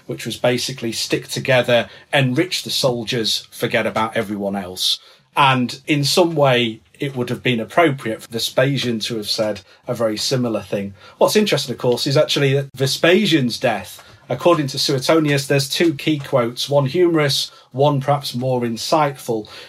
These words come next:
which is as he lay dying, he struggled to get to his feet and said, "An emperor should die on his feet," just reinforcing again this image he creates of being dutiful, of being competent, of being what an emperor should be.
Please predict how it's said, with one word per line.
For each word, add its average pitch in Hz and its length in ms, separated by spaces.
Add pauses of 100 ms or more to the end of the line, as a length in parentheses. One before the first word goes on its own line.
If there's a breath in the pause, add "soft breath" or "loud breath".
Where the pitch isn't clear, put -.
which 147 200
is 139 160
as 170 180
he 151 120
lay 131 240
dying, 151 520 (240 soft breath)
he 139 140
struggled 139 640
to - 100
get 127 280
to 123 160
his 117 200
feet 175 460
and 120 140
said, 123 240
"An 117 180
emperor 139 460
should 107 320
die 131 260
on 113 140
his 110 180
feet," 117 540 (320 soft breath)
just 147 240
reinforcing 143 720
again 123 420
this - 460
image 160 360
he 135 160
creates 123 600
of 107 160
being 117 340 (340 loud breath)
dutiful, 139 840
of 104 140
being 113 240
competent, 139 800
of 110 120
being 120 240
what 123 160
an 120 80
emperor 110 300
should 107 320
be. 104 320